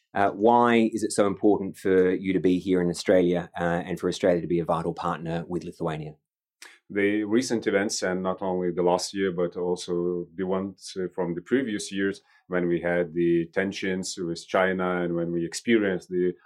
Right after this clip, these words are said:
Speaker 2: all types of co-, coercive measures that were applied against, uh, against us, uh, showed us and proved to us that we have to reach out for other partnerships, the ones that we were not developing so much, uh, before. And, uh, when the war started in, in Ukraine, it just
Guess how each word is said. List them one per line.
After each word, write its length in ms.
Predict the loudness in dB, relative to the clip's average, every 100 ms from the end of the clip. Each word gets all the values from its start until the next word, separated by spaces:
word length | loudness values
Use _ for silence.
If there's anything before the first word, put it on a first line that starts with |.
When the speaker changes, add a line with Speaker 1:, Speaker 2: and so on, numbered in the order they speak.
| -2
Speaker 2:
all 280 | 6 6 6
types 540 | 4 4 2 _ -10
of 160 | -6 -6 -6
co-, 200 | 0 0
coercive 480 | 2 2 2 -2 -4
measures 500 | 0 0 0 -6 -2
that 180 | -2 0
were 140 | -2
applied 400 | -2 0 0 0
against, 480 | -2 -2 -4 -6 -6
uh, 80 | -6 -4
against 320 | -2 -4 0
us, 220 | -2 -2 -18 -20 -4
uh, 220 | -2 0
showed 380 | 0 4 4 4
us 180 | 2 0
and 140 | -8
proved 240 | -8 -8 -2
to 160 | 0
us 160 | 0 -2
that 280 | -2 -2 -2
we 80 | -2
have 160 | -2 -6
to 120 | -6
reach 260 | -6 -4 -2
out 300 | 0 -2 0
for 220 | 0 0 _ 0
other 380 | 2 6 4 2 _ _ -16 -16 _
partnerships, 640 | 2 2 2 -4 -4 -8 -8 -2
the 80 |
ones 260 | 0 -2 -2
that 180 | -2 0
we 100 | 0
were 180 | 0 0
not 280 | -2 -2
developing 480 | -2 0 0 0 -4
so 260 | -2 0 0
much, 400 | 0 -2 -4 -18 _ -20 -10
uh, 120 | -6
before. 500 | -6 -6 2 4 4 -6 _ 0
And, 400 | 2 2 2 4
uh, 160 | 4
when 160 | 4 0
the 60 | 2
war 160 | 2
started 440 | 2 0 0 -2 -4
in, 220 | -2 0
in 160 | 0
Ukraine, 720 | 0 -2 -6 0 2 2 0
it 140 | -4 -6
just 280 | -6 -6